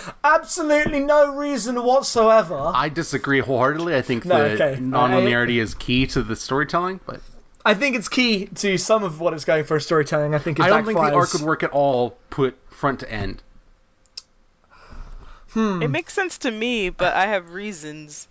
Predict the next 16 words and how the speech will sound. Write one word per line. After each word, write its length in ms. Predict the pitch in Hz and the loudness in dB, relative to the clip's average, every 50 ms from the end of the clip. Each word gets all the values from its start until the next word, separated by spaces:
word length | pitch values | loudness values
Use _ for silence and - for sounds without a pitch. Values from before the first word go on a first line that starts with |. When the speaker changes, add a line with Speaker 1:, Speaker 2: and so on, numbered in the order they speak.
| _ _ | _ _
Speaker 3:
capital 420 | - 196 180 170 - 165 165 - - | -6 -4 -4 -4 -4 -6 -8 -6 -4
R. 320 | 165 160 156 151 156 151 | -4 -4 -4 -4 -4 -4
Speaker 2:
Reasons 540 | 147 135 165 170 165 156 170 165 156 139 139 | -2 0 0 0 2 2 2 2 2 0 0
why 220 | 143 131 143 147 | -2 -2 0 0
it's 140 | 147 123 107 | 0 -2 -4
disjointed 540 | - 139 135 - - 139 147 160 185 220 175 | -4 -4 -2 -2 0 0 0 0 0 -2 -2
or 80 | 156 120 | -2 -2
reasons 420 | 113 127 131 131 120 127 113 107 | 0 0 -2 0 0 -2 -2 0
why 120 | 127 120 | 0 0
it 80 | 117 113 | 0 0
makes 240 | 113 110 101 - - | -4 -6 -6 -6 -4
sense 200 | 120 107 101 - | -4 -4 -6 -6
put 220 | - - 107 - | -8 -8 -8 -6
front 220 | - - 104 95 - | -4 -4 -4 -4 -4
to 80 | 104 | -4
end? 260 | 104 101 95 95 - | -4 -4 -6 -6 -8